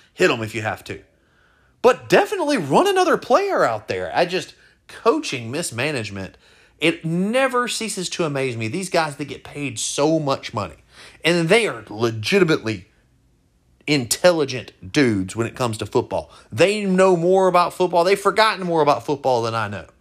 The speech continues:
And then little things like that, that just do you wanna move the ball? Uh, w-, which is worse, Coach? Moving the ball a foot or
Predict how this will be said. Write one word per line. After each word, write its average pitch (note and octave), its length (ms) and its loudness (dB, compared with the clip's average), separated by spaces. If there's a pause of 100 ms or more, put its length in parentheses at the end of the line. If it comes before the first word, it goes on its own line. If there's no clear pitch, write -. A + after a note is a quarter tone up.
(560)
And D#3+ 120 -8
then D#3+ 220 -2
little A3+ 220 2
things A3+ 400 -4
like G#3 200 2
that, F3 380 2
that C3+ 180 -4
just - 360 -2 (1300)
do A2+ 100 -6
you B2+ 80 0
wanna B2+ 140 0
move C3+ 160 0
the C3 80 -6
ball? B2 640 2
Uh, A2+ 160 -2
w-, A#2 200 -8
which C#3 300 0
is D#3+ 80 -4
worse, E3+ 200 2
Coach? - 300 0
Moving D3 220 0
the C#3+ 60 -4
ball D3 600 2
a - 60 -6
foot F#3 360 0 (120)
or A2 640 -2